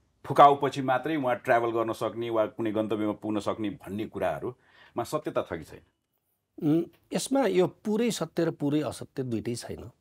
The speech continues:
Speaker 2: पुरै सत्य र पुरै असत्य, होइन? किन दुइटै छैन भन्दाखेरि सबभन्दा पहिले हामीले के बुझ्नुपर्छ भने, अ, ट्रान्जिसनल जस्टिस र क्रिमिनल जस्टिस सिस्टमको बिचको भेद चाहिँ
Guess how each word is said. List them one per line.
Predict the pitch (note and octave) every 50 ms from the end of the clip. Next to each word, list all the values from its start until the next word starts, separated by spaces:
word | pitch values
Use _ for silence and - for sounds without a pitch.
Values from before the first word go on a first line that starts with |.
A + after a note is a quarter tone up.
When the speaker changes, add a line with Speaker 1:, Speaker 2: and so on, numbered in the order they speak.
| _ -
Speaker 2:
पुरै | C#3 C3+ C#3+ D3
सत्य | C#3 - A2+ - - A#2
र | A2+ A2+
पुरै | - A#2 A#2+ A2+
असत्य, | G#2 G2 - - - _ - - - _ _ _ _ _ -
होइन? | - - D#3 C#3 - _ _ _ - - _ _ -
किन | - G3+ G#3
दुइटै | D3 D#3+ F3+ E3 E3+ D#3
छैन | - - C#3 C#3 C3
भन्दाखेरि | A2 G#2+ G#2+ - - D3+ D3
सबभन्दा | - D#3+ E3 D#3+ D#3
पहिले | D3 D3 C#3+ C3+
हामीले | F#2+ A2 A#2+ A#2+
के | - - E3
बुझ्नुपर्छ | C#3+ C3 B2 B2 C3 A#2+ - A#2+ G#2 - A2
भने, | G2+ G2+ A2+ A#2+ B2+ B2+ - - - - - - _ _ _ _ -
अ, | A#2+ A2 A2 A2 A2 A2 A2 - - _ _ -
ट्रान्जिसनल | - D3+ D#3+ E3 F3 F3 E3+ F3+ D#3+ - - F3+ E3+ E3 C#3
जस्टिस | B2 B2+ C#3 C#3 - - - D#3+ D#3+ D#3 - -
र | D3+ C#3+
क्रिमिनल | C#3 - C3 C3 C3 C3 C3 C3 B2
जस्टिस | A#2 A2+ - - B2+ A#2 -
सिस्टमको | - A#2+ - - - A2+ A2 - A2
बिचको | G#2 G#2 G2+ F#2+ - - G#2+
भेद | D#2+ D2+ - - - A2+ A#2+
चाहिँ | - - - - F#2+ A#2+